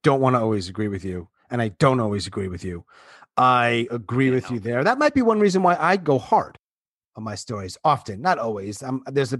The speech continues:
Speaker 1: the, you know, a-, anybody who knows me and some of my stories, there's sort of a "fuck you, that's why" attitude, and it doesn't always work, and it doesn't always resonate. But I think I lean a little bit more towards the, "All right, so I'm this guy who in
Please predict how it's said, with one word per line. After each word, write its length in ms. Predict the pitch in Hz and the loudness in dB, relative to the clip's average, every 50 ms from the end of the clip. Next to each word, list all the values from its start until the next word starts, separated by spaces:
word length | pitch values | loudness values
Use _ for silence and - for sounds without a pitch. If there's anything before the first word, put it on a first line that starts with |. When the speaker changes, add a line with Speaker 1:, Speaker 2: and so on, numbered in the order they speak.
| 110 113 | -8 -2
Speaker 1:
the, 180 | 117 151 151 - | 0 0 0 0
you 80 | 170 165 | 0 0
know, 160 | 151 135 131 - | 0 -2 -2 -2
a-, 100 | 196 - | -4 -2
anybody 300 | 190 190 202 202 214 214 | 0 0 2 2 2 2
who 60 | 185 165 | 2 2
knows 280 | 160 156 156 151 127 | 4 4 2 2 0
me 280 | 127 143 143 143 143 143 | 0 0 0 2 2 0
and 120 | 139 131 | 0 -2
some 120 | - 139 143 | -4 -4 -2
of 60 | 139 | 0
my 100 | 139 139 | 0 -2
stories, 760 | 131 - - 131 127 127 131 131 131 131 131 135 123 - - _ - - - _ _ _ _ _ | -2 -2 -2 0 2 2 4 4 2 2 0 -2 -4 -8 -12 _ -20 -20 -20 _ _ _ _ _
there's 120 | 139 127 - | -10 -6 0
sort 160 | - 175 156 | 2 4 4
of 100 | 151 135 | 4 4
a 160 | 143 139 135 | 2 2 0
"fuck 340 | 127 - - 170 147 - - | 0 0 0 0 0 0 0
you, 160 | 151 151 143 | 2 2 2
that's 280 | 127 131 131 127 - - | 4 2 0 0 -2 -4
why" 240 | 123 123 117 113 110 | -2 -2 -2 -2 -2
attitude, 540 | 107 107 107 104 98 - - 101 98 98 113 | -4 -6 -6 -8 -10 -10 -10 -10 -8 -6 -6
and 120 | 139 156 | -4 -4
it 140 | 160 147 _ | -6 0 _
doesn't 260 | 240 233 180 185 180 | 2 2 2 2 2
always 300 | 143 139 131 127 107 107 | 2 2 2 0 -2 -4
work, 300 | 107 117 117 123 123 - | -4 -2 -2 -2 -2 0
and 60 | 131 135 | -2 0
it 80 | 131 | 2
doesn't 280 | 156 151 131 - 147 - | 2 0 0 -2 -4 -2
always 340 | - 143 131 131 127 101 101 | -2 0 2 2 0 2 2
resonate. 520 | 120 120 110 98 117 110 107 107 117 143 - - - - _ _ | 0 2 2 0 -2 -2 -2 -2 -4 -6 -8 -16 -20 -20 _ _
But 100 | - 139 | -4 -4
I 80 | 151 156 | -4 -4
think 180 | - 226 - | -4 -4 -2
I 80 | 180 147 | -2 -2
lean 320 | 127 120 123 147 180 175 143 | 0 0 2 2 2 2 2
a 60 | 120 | 0
little 220 | 113 117 117 113 | 0 -2 -2 -4
bit 160 | 104 117 113 - - | -4 -8 -10 -8 -4
more 200 | 120 120 120 113 | -2 0 0 0
towards 420 | - - - 120 120 117 107 - | -2 -4 -2 0 0 -2 -2 -4
the, 340 | - 123 113 110 107 104 95 - _ _ _ _ _ _ _ _ _ _ _ _ | -2 0 0 2 0 0 -2 -6 _ _ _ _ _ _ _ _ _ _ _ _
"All 80 | - 240 | 2 4
right, 280 | 240 226 208 208 202 - | 6 6 6 4 2 0
so 200 | - 196 185 180 | 0 2 2 2
I'm 160 | 175 175 175 | 2 2 2
this 320 | 170 151 - - - - _ _ _ _ _ _ _ _ _ _ _ _ _ - 143 | 0 0 -2 -6 -10 -12 _ _ _ _ _ _ _ _ _ _ _ _ _ -6 -2
guy 340 | 160 147 147 139 139 135 | 0 2 2 2 0 -2
who 220 | 123 120 127 123 123 | -4 -6 -6 -6 -8
in 200 | 120 117 113 | -8 -10 -12